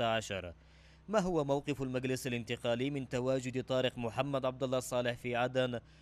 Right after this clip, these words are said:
وما موقف قوات الحزام الأمني التي تغلق الطرقات أمام المواطنين باعتبارهم من أتباع المؤتمر؟ أين هي إدارة أمن عدن؟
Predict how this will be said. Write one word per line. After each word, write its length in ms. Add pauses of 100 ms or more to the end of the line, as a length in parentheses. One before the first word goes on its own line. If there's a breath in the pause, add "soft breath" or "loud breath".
(220 loud breath)
وما 160
موقف 400
قوات 420
الحزام 480
الأمني 500
التي 360
تغلق 380
الطرقات 560
أمام 340
المواطنين 760 (340 loud breath)
باعتبارهم 760
من 120
أتباع 400
المؤتمر؟ 720 (420 loud breath)
أين 180
هي 300
إدارة 500
أمن 200
عدن؟ 480